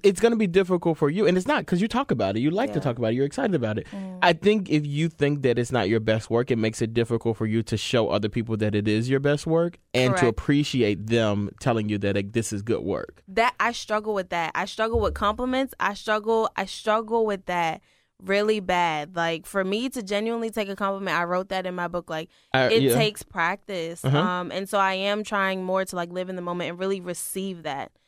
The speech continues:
Speaker 2: Not just say, you know, "Thank you, that means a lot," but really receive that, you know, like, again, if I wrote this book and it impacted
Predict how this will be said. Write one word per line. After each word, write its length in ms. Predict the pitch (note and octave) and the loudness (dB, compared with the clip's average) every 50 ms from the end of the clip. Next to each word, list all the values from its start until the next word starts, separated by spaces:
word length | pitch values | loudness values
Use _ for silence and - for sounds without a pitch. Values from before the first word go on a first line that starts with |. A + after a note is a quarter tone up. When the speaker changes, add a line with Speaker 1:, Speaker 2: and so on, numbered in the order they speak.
| _ _ _ - | _ _ _ -8
Speaker 2:
Not 320 | - F#3+ G3 G3+ G3+ - G3+ | -2 2 4 4 4 2 0
just 300 | F#3+ G3 G3+ G3 - - | -2 -4 -4 -4 -4 -4
say, 520 | F#3 F3+ F3 F3 E3+ E3+ F3 E3+ E3+ F3+ _ _ _ _ _ - | -2 -2 0 0 0 0 -2 -2 -6 -8 _ _ _ _ _ -6
you 100 | G#3 G#3+ | -4 -2
know, 200 | G#3+ G3 F#3+ F#3 | 0 0 0 0
"Thank 300 | F#3 - F#3 F#3+ F#3+ F#3+ G3+ | 0 0 0 0 -2 -4 -6
you, 80 | G3 | -4
that 200 | F#3 F3+ E3 D#3+ | -2 -2 -2 -2
means 220 | F3 F#3 F#3 F3+ F#3 | -4 -6 -6 -4 -4
a 80 | E3+ | -2
lot," 280 | F3 F3 F3 E3+ D#3+ E3 F#3 | 0 2 2 2 0 0 0
but 160 | F3+ F3 E3 | -2 -2 -2
really 340 | F3 F#3+ G3 G#3 G#3 G#3+ G3+ | -2 -2 0 0 0 0 0
receive 600 | F#3 F#3+ F#3 - - - F#3 F#3 F#3+ G3 F3+ E3+ | -2 -2 -2 -2 -4 -6 -6 -6 -6 -8 -6 -6
that, 280 | F3+ E3+ E3 D#3+ - | -4 -4 -4 -4 -6
you 100 | F3+ F#3+ | -6 -4
know, 180 | F#3+ F#3 F3+ F3+ | -4 -2 -2 -2
like, 300 | F3+ E3+ E3+ E3+ - - _ _ _ _ _ _ _ _ _ _ _ - | -2 -4 -4 -6 -10 -14 _ _ _ _ _ _ _ _ _ _ _ -4
again, 340 | - G#3 F#3 G#3 G3+ G3 F3+ | -4 -2 0 0 0 0 -2
if 140 | C#3 F#3+ - | -4 -2 0
I 200 | A3 B3 C#4+ D4 | 0 2 2 2
wrote 200 | A#3+ A3 A3+ A#3 | 0 -2 -2 -2
this 160 | A#3 A3+ G3+ | -4 -4 -2
book 160 | G3 G#3 G3+ G#3 | -4 -4 -4 -4
and 100 | F#3+ F#3 | -6 -6
it 120 | F#3 - | -4 -4
impacted 720 | F#3 F#3+ F#3+ F#3 G3 F#3 F3+ F#3 - F#3+ F#3 F3+ F3 E3+ | -4 -6 -6 -4 -2 -4 -4 -4 -6 -6 -6 -6 -6 -10